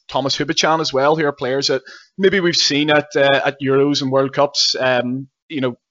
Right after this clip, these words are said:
household names for Slovakia. They, they were all coming back, and, and of course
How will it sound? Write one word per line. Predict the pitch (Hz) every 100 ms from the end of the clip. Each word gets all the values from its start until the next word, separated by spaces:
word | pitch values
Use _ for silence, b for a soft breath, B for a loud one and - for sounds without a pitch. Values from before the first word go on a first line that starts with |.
| -
household | 160 - 151 127
names | 127 135
for | 147
Slovakia. | - 120 123 127 170
They, | 151 147 -
they | 139 151
were | 147
all | 135 131
coming | 131 123
back, | 131 175 190
and, | 170 - B B B B
and | 165
of | 165
course | - 185 - - -